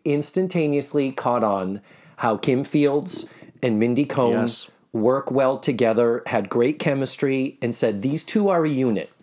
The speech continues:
Speaker 2: Mm-hmm.
Speaker 1: Even for how little they're prom-, featured, what little we get of that is so important to what happens later. And Tootie says, "Hey, Natalie,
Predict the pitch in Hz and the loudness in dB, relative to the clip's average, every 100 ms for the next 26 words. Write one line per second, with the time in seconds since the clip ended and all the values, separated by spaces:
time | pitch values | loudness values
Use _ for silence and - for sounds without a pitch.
0 | - 101 110 104 151 165 208 208 - - | -18 -10 -8 0 2 2 0 -2 -6 -4
1 | 143 131 131 120 156 185 165 147 - 165 | -2 0 0 2 2 2 2 -2 -2 -2
2 | 165 - - 151 - 185 - 135 104 110 | -2 -6 -12 -6 0 0 2 0 2 -2
3 | - - - _ 120 120 139 165 185 160 | -6 -20 -20 _ -2 0 0 2 0 2
4 | 143 123 107 107 110 110 - - 120 104 | 2 2 4 4 4 0 -8 -2 0 0
5 | - - 139 135 147 127 117 - 151 151 | -4 0 2 2 0 -4 -4 0 0 0
6 | 139 127 113 - 113 104 104 - 151 156 | 0 0 0 0 -2 -2 -4 0 2 4
7 | 165 160 - - - - - 120 156 156 | 2 0 -6 -20 -20 -6 -2 0 2 2
8 | 165 - 143 147 220 165 180 175 123 90 | 2 2 2 2 2 2 2 2 2 0